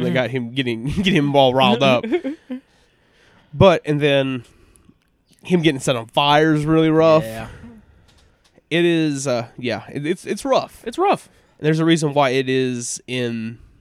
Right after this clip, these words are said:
Speaker 1: amongst the, uh, disturbing films
Speaker 2: Mm-hmm.
Speaker 1: lists and stuff out there, which is on very few, but
Speaker 2: Yeah.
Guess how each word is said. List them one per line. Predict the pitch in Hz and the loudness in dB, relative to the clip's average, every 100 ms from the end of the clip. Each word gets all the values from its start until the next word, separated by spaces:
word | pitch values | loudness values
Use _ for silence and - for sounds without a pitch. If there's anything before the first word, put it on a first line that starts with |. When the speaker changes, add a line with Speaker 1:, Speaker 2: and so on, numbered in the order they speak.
| - | -20
Speaker 1:
amongst | - 135 120 117 90 - | -12 -2 -2 -2 -6 -8
the, | 123 110 107 - _ _ _ _ | -2 -2 -2 -6 _ _ _ _
uh, | - 82 - 139 139 | -12 -12 -12 -14 -14
disturbing | 139 123 - 131 120 110 | -12 -10 -4 -4 -4 -8
films | 127 117 117 107 110 127 113 117 | -6 -4 -4 -8 -10 -12 -12 -14
Speaker 2:
Mm-hmm. | 113 - _ - 117 | -20 -20 _ -20 -8
Speaker 1:
lists | 120 113 - - | -6 -6 -10 -16
and | 113 | -14
stuff | - 117 | -14 -12
out | 120 113 | -12 -12
there, | 117 117 117 _ _ _ | -10 -10 -12 _ _ _
which | |
is | 196 | -2
on | 214 156 | 0 2
very | 139 120 | 0 -2
few, | 110 127 113 104 | -4 -8 -8 -8
but | 92 95 117 | -10 -12 -10
Speaker 2:
Yeah. | 120 101 | -12 -14